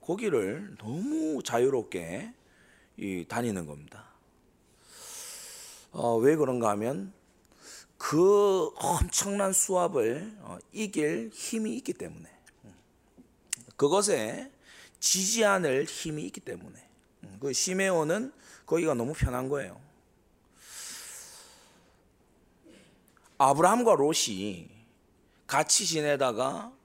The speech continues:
어, 롯이 먼저, 어, 소돔 땅을 바라보고 너무 좋아 보여서 아브라함이 택하라고 하는 거 이제 너무 좋아 보이니까 이,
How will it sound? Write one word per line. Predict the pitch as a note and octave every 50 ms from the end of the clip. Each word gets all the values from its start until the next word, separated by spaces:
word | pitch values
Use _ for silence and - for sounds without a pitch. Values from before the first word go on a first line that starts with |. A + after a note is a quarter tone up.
| _ _ _ _ _ _ - - - - - - - - - - - - -
어, | - - B2 B2+ B2+
롯이 | C3+ F3 G#3 G3+ - F3+ D3+ C#3 C#3+ D#3+ - -
먼저, | - A2+ A2+ A#2 A#2 D3 D3 C3 A2 A2+ C#3 F#3 A3 A#3 A#3 A#3+ _ _ _ _ _ _ _ _ _ _ -
어, | - - G#2+ G2+ F#2+ F#2+ - - -
소돔 | - - - E3 D#3 F3 F3 F3 F3 F3
땅을 | - F#3 F#3 F3 E3+ D3+ C#3+ C3 -
바라보고 | - B2 B2+ C3+ C3+ B2+ B2+ B2 C3+ D#3+ D3+
너무 | C3+ C3+ C#3+ F3 F3+
좋아 | - D#3 D#3+ D#3
보여서 | C#3+ C3 A#2+ A2 G#2 G2+ F#2+ - A2 B2+ D3+ - A#3 G#3 -
아브라함이 | - A#2+ A#2+ C3 C#3+ D3 C#3+ -
택하라고 | - D#3+ - - E3+ D#3 C#3+ B2 A#2 G#2+
하는 | G#2+ A#2 A#2+ A#2
거 | A2+ F#2+
이제 | F#2 F2 G2+
너무 | G2 G#2 A2+ C3+ C#3
좋아 | C#3+ C#3+ D3
보이니까 | D3 C#3 C3 A#2 G#2 F#2+ G2 - A#2 C3 - - -
이, | - A2 G2